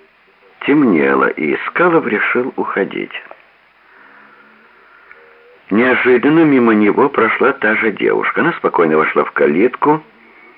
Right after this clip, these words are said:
Лейтенант подождал, пока совсем стемнеет, и направился в штаб дружины.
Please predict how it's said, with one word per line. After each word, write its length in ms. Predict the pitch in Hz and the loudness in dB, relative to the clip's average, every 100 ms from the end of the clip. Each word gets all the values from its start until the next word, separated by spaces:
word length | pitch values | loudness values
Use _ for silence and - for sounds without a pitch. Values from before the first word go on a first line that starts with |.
| _ _ _ - - - _ _ _ - | _ _ _ -20 -20 -20 _ _ _ -4
Лейтенант 580 | 73 76 76 78 65 - - - | -2 0 0 0 -4 -8 -12 -8
подождал, 520 | 71 71 62 69 60 | -4 -2 -2 -4 -4
пока 300 | 60 - 62 | -4 -4 -4
совсем 360 | - 58 62 55 - | -4 -4 -6 -6 -8
стемнеет, 500 | - 65 107 143 - | -8 -4 -2 -2 0
и 100 | 147 | 0
направился 680 | 147 127 101 123 120 - 110 | 0 -2 2 2 2 -2 -2
в 60 | - | -2
штаб 320 | - 87 87 | -4 -4 -2
дружины. 600 | 92 82 - - - | -4 -4 -4 -4 -8